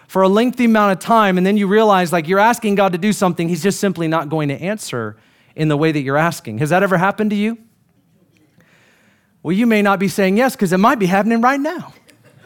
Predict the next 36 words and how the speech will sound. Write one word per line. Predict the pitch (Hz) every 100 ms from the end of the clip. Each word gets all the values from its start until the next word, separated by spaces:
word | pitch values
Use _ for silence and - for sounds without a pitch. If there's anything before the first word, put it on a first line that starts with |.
| - - - - _ _ _ _
But | 185 226
as | 175
we | 226
meditate | 220 262 277 262 254
on | 240 214
the |
Word | 196 233 247
of | 196
God, | 156 226 269 220 160
it's | 175 175
his | 233 165
Word, | 175 254 240 190
and | 185
what | 196 185
happens | 214 262 233 196 147
is | 151 156 156 - -
it | 190 -
stores | - - 240 262
something | 262 269 240 226 220
up | 226 -
in | 220
our | 196
heart, | - 247 269 202 - - -
and | 214
then | 220 180
biblical | - 269 262 262 220 190
prayers | - 247 269 240 190
and | 190 190
requests | - 269 254 -
begin | - 190 - 208
to | 196
come | 180 190
out | 190 185
of | 147
our | 139
mouth. | 175 202 - - -